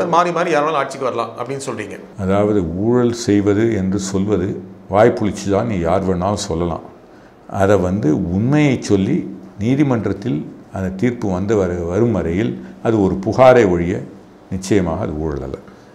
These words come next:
Speaker 1: நீங்க ஆட்சியில் இருந்தபோது, ரெண்டாயிரத்தி பதினாறு ஆட்சி எடுக்கும்போது ஏகப்பட்ட ஊழல் புகார்கள். உங்க ரெண்டா-, யூ பி ஏ ரெண்டு, ரெண்டாயிரத்தி ஒன்பதுலேருந்து ரெண்டாயிரத்தி பதினாலு வரைக்கும் ஏகப்பட்ட ஊழல்.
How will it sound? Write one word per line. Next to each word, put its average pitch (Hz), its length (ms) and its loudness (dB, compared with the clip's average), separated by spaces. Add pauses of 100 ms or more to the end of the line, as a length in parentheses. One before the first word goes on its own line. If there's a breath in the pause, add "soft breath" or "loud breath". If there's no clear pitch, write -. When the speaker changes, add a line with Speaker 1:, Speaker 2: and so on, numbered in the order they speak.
(120)
Speaker 1:
நீங்க 120 180 0 (320)
ஆட்சியில் 143 240 0
இருந்தபோது, 123 340 -4 (140)
ரெண்டாயிரத்தி 127 400 0
பதினாறு 120 260 -2
ஆட்சி 120 240 0
எடுக்கும்போது 110 380 -6 (260)
ஏகப்பட்ட 147 360 2 (140)
ஊழல் 160 220 2
புகார்கள். 120 360 0 (100)
உங்க 123 120 -2 (160)
ரெண்டா-, 127 220 2 (240)
யூ 165 160 -2
பி 160 100 0
ஏ 139 120 4
ரெண்டு, 147 200 -2 (560 loud breath)
ரெண்டாயிரத்தி 143 380 2
ஒன்பதுலேருந்து 143 500 0
ரெண்டாயிரத்தி 139 380 0
பதினாலு 131 300 -2
வரைக்கும் 117 340 -6
ஏகப்பட்ட 156 380 0
ஊழல். 131 200 0